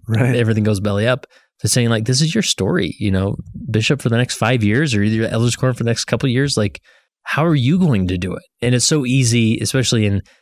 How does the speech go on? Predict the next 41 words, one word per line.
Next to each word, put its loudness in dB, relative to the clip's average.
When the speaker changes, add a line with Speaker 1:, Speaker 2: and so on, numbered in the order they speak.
Speaker 2:
as 2
we 4
talk 0
about 2
leadership 0
principles -2
and 0
concepts, -2
you -4
know, 0
I 0
hear 0
from -2
people -2
who 0
are 0
just -2
so 0
frustrated -2
that -2
their 0
bishop 0
or 2
at 0
least 0
their 0
president -2
is 2
just, 0
they're 2
not 0
doing 2
it -4
right. -10
Speaker 1:
Yeah. -2
Speaker 2:
And, 0
and 0
they're 0
frustrated 0
that -2
it, -8